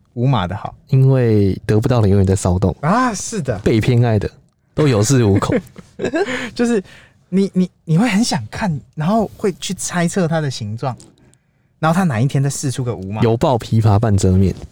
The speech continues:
Speaker 1: 我操，你还有是不是？
Speaker 2: 还有，然后一堆啊。
Speaker 1: <laughs> 他之后再把那个原型图拉出来，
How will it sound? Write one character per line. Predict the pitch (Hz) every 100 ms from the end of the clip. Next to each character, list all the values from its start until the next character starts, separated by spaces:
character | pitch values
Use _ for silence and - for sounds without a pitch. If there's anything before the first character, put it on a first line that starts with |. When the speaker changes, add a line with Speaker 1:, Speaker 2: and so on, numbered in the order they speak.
| _ _ _ _ _
Speaker 1:
我 | -
操， | - 104
你 | 101
还 | 113 151
有 | 214 220 143
是 | 185
不 |
是？ |
Speaker 2:
还 | 196
有， | 180 139
然 | 170 185
后 | -
一 | -
堆 | - 180 180
啊。 | 175 180 190
Speaker 1:
<laughs> | 262 240 202
他 | 233
之 | - 240
后 | 240 226
再 | 214
把 | 123
那 | 117 151
个 | 131 113 104 - -
原 | 123 131
型 | 156 110
图 | 113 95 95 -
拉 | 98 123
出 | 127 113
来， | 90 -